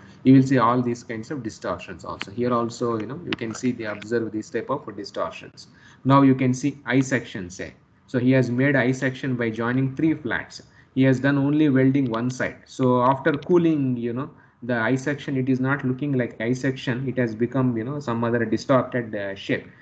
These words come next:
So generally, you know, if you do both the sides, say, then maybe, you know, you may get a perfect, uh, this itself. So like this in welding, say, there are a lot of, uh, issues and, you know, lot of, uh, problems are there. So anyway, that is the defects in the welding.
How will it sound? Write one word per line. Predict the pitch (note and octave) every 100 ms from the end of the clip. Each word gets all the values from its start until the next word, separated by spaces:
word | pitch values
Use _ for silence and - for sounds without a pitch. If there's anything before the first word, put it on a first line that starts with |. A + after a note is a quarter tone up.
| -
So | - C#3
generally, | C3 C3 C#3 C3+ C#3 C3+
you | B2+ B2
know, | C3+ C#3+
if | C3 C3+
you |
do | C3+ C#3+
both | A#2 C3 C#3+
the | C3
sides, | B2 A2+ G#2 -
say, | - F#2
then | F#2+ B2+ A#2+
maybe, | A#2+ A#2+
you | B2 A2
know, | B2
you | B2+ A2+
may | A2
get | A2 A2
a |
perfect, | F#3 A2+ - C#3+ - -
uh, | G#2+ G2+ F#2+
this | G#2+ G2
itself. | F#2 - F#2+
So | C3
like | B2 B2
this | C3 C#3+ - - - -
in | C3
welding, | B2 C3 D3 C#3
say, | B2+
there | A2+
are | B2
a | A#2+
lot | A2 B2+
of, | C3+ C3 - B2+
uh, | A2+
issues | G#2+ A2+ - C3+ C3 B2
and, | A2+ G#2
you | G2+
know, | D3
lot | B2 A2+
of, | B2+ A2+ -
uh, | G#2 G2 F#2+
problems | A#2 G#2+ G#2 F#2+ F#2
are | E2+ D2+
there. | - D2+ - - - _ - _ _ _ _ - - - -
So | D#3+
anyway, | D#3+ C#3 F#2
that | G2 C3+
is | D3
the | C#3 C3
defects | C3+ B2+ D#3+ -
in | C#3+
the | B2+
welding. | A2 G#2 G2+